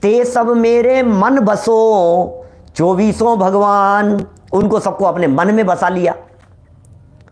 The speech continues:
अरे, लेकिन ये पंक्तियाँ ही उचित प्रतीत नहीं होती है भैया,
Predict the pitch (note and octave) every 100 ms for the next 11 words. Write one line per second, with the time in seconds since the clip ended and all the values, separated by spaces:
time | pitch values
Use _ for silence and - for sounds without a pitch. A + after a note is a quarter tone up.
0 | _ - - D#3 G#3+ E3+ F3+ G3+ A#3+ -
1 | B2 B2 D3+ D3+ G#3 C4 - - - -
2 | F3+ C4+ C4+ C#4 A#3+ A#3+ C4 A#3+ A3+ A3
3 | A3+ G#3 G#3 G3+ D#3+ D3+